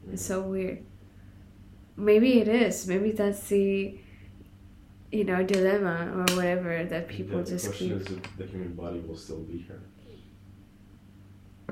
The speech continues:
Speaker 1: Well, I hope so. <laughs> I mean, I don't know.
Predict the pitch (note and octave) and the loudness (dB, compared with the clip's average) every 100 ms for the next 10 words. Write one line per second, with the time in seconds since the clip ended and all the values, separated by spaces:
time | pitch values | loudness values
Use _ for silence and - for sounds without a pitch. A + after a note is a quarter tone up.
0 | - - - G3 F3+ F3+ F#3 F#3+ - - | -14 -12 -8 -4 -2 -2 -2 -2 -4 -6
1 | F3 G#3 - - - - - - - B3+ | -6 -6 -14 -20 -20 -12 -8 -8 -8 -8
2 | - G4+ - - - - - - - C4+ | -6 -6 -6 -10 -14 -10 -8 -8 -4 6
3 | B3 A3+ G#3+ G#3+ A#3+ A3+ G#3 A3+ F3+ | 8 10 8 6 6 6 6 4 2